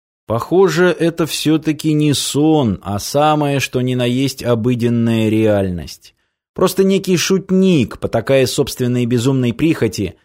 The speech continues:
натаскал сюда мертвецов. И даже гадать не стоило. Сделал это тот самый попрыгун, будь он неладен. Повернув затекшую шею, сталкер проверил руки-ноги.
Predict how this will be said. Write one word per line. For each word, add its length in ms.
натаскал 480
сюда 300
мертвецов. 680
И 80
даже 280
гадать 440
не 140
стоило. 720
Сделал 680
это 400
тот 300
самый 580
попрыгун, 920
будь 240
он 140
неладен. 520
Повернув 600
затекшую 720
шею, 440
сталкер 580
проверил 680
руки-ноги. 840